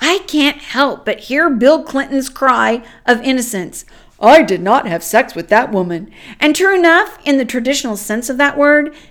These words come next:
Clinton did not. He engaged in a lot of immoral activity, and their relationship was a sexual one, but no, Bill Clinton did not have sexual intercourse with Monica Lewinsky.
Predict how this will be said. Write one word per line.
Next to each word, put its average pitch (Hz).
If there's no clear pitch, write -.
Clinton 285
did 247
not. 247
He 247
engaged 220
in 202
a 180
lot 190
of 180
immoral 190
activity, 330
and 214
their 190
relationship 185
was 175
a 147
sexual 339
one, 240
but 466
no, 247
Bill 339
Clinton 220
did 214
not 208
have 240
sexual 214
intercourse 190
with 220
Monica 180
Lewinsky. 214